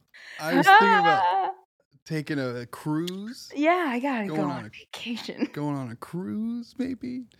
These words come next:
Speaker 1: Up to
Speaker 2: Whew.
Speaker 1: Canada?
Speaker 2: Yeah.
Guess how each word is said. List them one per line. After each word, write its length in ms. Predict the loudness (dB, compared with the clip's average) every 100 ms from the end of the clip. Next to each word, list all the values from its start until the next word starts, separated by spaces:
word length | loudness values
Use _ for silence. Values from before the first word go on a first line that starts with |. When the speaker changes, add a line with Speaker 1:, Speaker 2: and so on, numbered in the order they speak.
| _ _ _ _ _ _ _ _
Speaker 1:
Up 160 | -8 -8
to 100 | -4 -2
Speaker 2:
Whew. 320 | -2 -2 -4 -8
Speaker 1:
Canada? 640 | -6 -6 -6 -6 -6 -8 -12 _ _ _ _ _ _ _ _ _ -16
Speaker 2:
Yeah. 240 | -14 -14